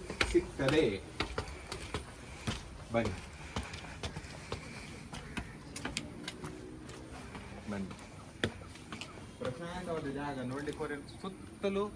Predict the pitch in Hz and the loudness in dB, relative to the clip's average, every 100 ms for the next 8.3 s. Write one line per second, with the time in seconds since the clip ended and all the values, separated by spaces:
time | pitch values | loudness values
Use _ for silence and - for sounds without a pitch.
0 | - - - - - - 143 156 170 127 | -6 -8 -8 -10 -10 0 4 6 6 4
1 | - - - - - - - - - - | 2 -4 -6 -8 -8 -10 -12 -12 -10 -10
2 | - - - - - - 160 190 190 185 | -10 -12 -10 -10 -10 -2 10 12 12 12
3 | 185 180 175 156 160 160 170 160 156 180 | 10 6 6 8 8 8 2 0 2 8
4 | 180 165 165 165 151 151 156 147 147 156 | 8 8 6 6 4 2 4 6 6 6
5 | 156 - 151 147 147 151 147 143 139 160 | 2 4 2 2 2 2 4 4 6 8
6 | 156 147 147 113 127 147 151 156 147 143 | 6 4 2 4 4 6 4 4 4 2
7 | 143 170 151 147 143 143 139 143 131 135 | 2 4 4 4 2 2 2 0 -2 2
8 | 127 131 156 | 2 2 -2